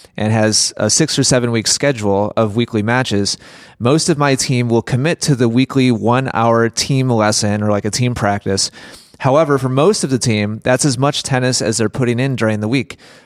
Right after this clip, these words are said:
A one hour practice on Tuesday mornings and then a match on Thursday mornings. It's a bit disappointing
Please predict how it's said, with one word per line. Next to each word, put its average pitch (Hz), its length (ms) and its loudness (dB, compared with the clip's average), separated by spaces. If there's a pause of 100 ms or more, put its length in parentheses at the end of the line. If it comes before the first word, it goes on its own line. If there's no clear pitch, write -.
A 101 60 0
one 123 220 2
hour 160 160 2
practice 143 460 0
on 135 100 0
Tuesday 135 280 0
mornings 107 400 0
and 110 120 -4
then 107 120 2
a 101 40 0
match 110 360 0
on 107 200 -4
Thursday 131 380 2
mornings. 95 460 -4 (360)
It's 113 160 -2
a 113 60 0
bit 160 220 2
disappointing 170 720 0